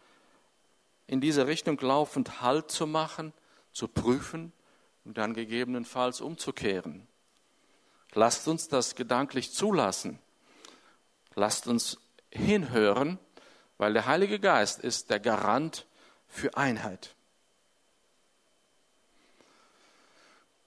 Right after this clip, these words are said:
Und ich appelliere heute, und das ist, glaube ich, mein Hauptappell heute an uns, lasst uns dem Heiligen Geist Platz,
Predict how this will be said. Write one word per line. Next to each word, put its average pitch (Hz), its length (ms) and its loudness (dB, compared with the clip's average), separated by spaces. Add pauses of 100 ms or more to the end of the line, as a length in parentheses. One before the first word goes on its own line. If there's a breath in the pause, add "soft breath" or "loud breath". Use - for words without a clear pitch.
(920 soft breath)
Und 113 180 -6
ich 117 160 0
appelliere 156 440 8
heute, 151 340 10
und 127 40 2
das 127 140 2
ist, - 100 -6
glaube 143 200 4
ich, 123 80 -6
mein 123 200 0
Hauptappell 143 640 2
heute 127 460 0 (160)
an 110 140 -2
uns, 113 320 -2 (1500 soft breath)
lasst - 180 2
uns 185 140 0
dem 165 160 4
Heiligen 135 340 4
Geist 120 280 2
Platz, - 460 0